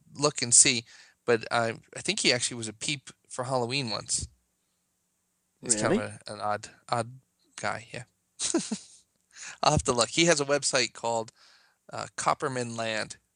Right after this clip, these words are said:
Speaker 1: W W W dot copperman land dot com. It's got a lot of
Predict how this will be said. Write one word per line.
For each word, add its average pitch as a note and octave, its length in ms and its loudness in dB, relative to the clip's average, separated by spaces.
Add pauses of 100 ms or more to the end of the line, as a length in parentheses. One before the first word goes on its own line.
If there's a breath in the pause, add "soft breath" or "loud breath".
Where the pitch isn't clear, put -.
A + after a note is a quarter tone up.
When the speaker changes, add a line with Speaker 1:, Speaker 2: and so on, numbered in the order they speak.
(240)
Speaker 1:
W C3 240 -10
W B2 240 -4
W A#2 320 -6
dot A2 300 0
copperman B2+ 500 -6
land A2+ 440 -2 (100)
dot A2+ 240 0
com. A2+ 360 0 (440 loud breath)
It's - 80 -4
got - 140 0
a A2 40 0
lot G#2+ 120 2
of G#2+ 180 -6